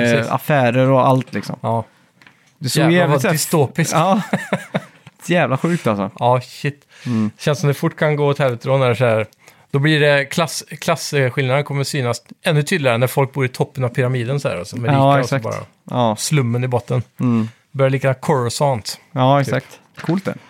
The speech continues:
Speaker 1: Ja, fy fan.
Speaker 2: Mm.
Speaker 1: Eh, Death, nej, vad, ja, det är din där.
Speaker 2: Ja,
Speaker 1: Yes.
Speaker 2: eh, Death Stranding är nu gratis på Epic, eh, Game Store.
Speaker 1: Wow!
Speaker 2: Och en uppdatering till Director's Cut kostar bara fyrtiofem kronor. Så det
Speaker 1: Shit.
Speaker 2: kan det vara värt att investera i då.
Speaker 1: Ja, verkligen.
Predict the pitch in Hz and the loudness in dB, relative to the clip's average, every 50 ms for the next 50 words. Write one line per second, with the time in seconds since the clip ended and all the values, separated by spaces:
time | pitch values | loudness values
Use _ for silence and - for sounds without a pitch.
0 | _ _ - 98 123 170 160 - - 139 139 - - - _ _ - 127 131 127 | _ _ -6 -4 -4 -4 -4 -6 -12 -14 -12 -12 -14 -14 _ _ -6 -4 -2 -2
1 | 143 - - - _ _ - 175 175 175 175 175 175 170 156 175 262 247 - - | -4 -6 -10 -18 _ _ 2 4 6 6 6 4 4 2 2 0 0 0 -2 -6
2 | - - - 247 233 175 147 131 180 190 190 190 190 190 190 185 185 185 180 202 | -6 -4 -2 0 0 0 -2 0 0 0 2 2 2 2 2 2 2 2 2 0
3 | 196 185 190 180 170 185 185 175 143 107 101 151 175 214 214 - - - 185 185 | 0 2 0 0 0 0 2 2 0 0 2 2 0 0 0 -4 -2 0 2 4
4 | 185 185 180 180 175 175 247 247 - - - - 240 220 208 202 208 233 226 202 | 4 6 4 4 2 2 0 -2 -2 -4 -2 0 0 2 2 2 2 2 2 2
5 | 180 190 196 190 175 147 - 180 202 247 240 196 131 - _ - 254 254 - - | 2 4 4 4 4 4 4 4 4 4 2 0 0 -2 _ 0 0 0 0 0
6 | - 147 - - - - 185 185 - _ - 190 180 180 180 190 180 165 135 - | 0 0 0 0 0 -2 -2 -2 -2 _ 0 2 2 4 2 2 2 2 0 0
7 | - - 254 - - - - 127 123 156 220 277 285 254 165 117 - 180 - 226 | 0 0 0 0 0 -2 -2 0 2 4 4 6 4 4 2 2 0 2 2 2
8 | 226 247 247 - - 190 170 185 180 185 196 190 - 208 190 180 - - 170 180 | 0 0 0 0 0 2 2 2 2 2 0 2 2 0 0 0 0 0 0 2
9 | 185 180 175 - - 160 151 135 - - 185 170 170 - - 190 170 - - 160 | 2 2 2 0 0 -2 -2 -2 -2 -2 -2 -4 -4 -2 -2 -4 -2 0 0 0
10 | 160 151 135 127 120 - - 135 - - - - - - 240 226 214 208 190 - | 2 2 2 0 0 -2 -4 -4 -4 -6 -10 -8 -4 -2 0 0 0 0 0 0
11 | 185 156 120 110 - - - _ _ - - - 156 160 175 - 165 170 165 156 | 2 2 2 2 0 -4 -10 _ _ -20 -8 -4 0 2 2 2 2 2 2 2
12 | 156 151 143 135 127 - - 135 123 123 123 123 127 131 123 127 123 - 123 120 | 2 4 4 2 0 0 0 0 2 2 4 4 4 2 2 2 0 0 0 0
13 | 127 160 131 98 82 - - 107 107 120 113 107 - - 139 135 | 2 2 0 0 -2 -6 -10 -8 -6 -4 -6 -6 -4 -4 -4 -4